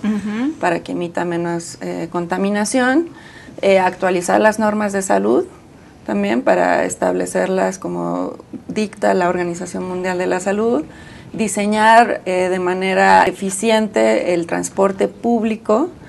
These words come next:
Speaker 2: favorecer el uso de transporte más limpio y crear políticas integradas entre, entre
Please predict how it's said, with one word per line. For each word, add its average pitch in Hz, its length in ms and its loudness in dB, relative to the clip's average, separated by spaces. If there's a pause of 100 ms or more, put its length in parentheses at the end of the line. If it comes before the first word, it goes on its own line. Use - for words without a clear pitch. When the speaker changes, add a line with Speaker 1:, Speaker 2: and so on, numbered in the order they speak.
(460)
Speaker 2:
favorecer 202 800 6
el 208 160 2
uso 208 220 0
de 202 120 2
transporte 196 720 -2
más 190 280 -2
limpio 226 640 -2 (840)
y 196 840 0
crear 202 420 6
políticas 226 600 0
integradas 202 840 6
entre, 175 960 0
entre 170 720 0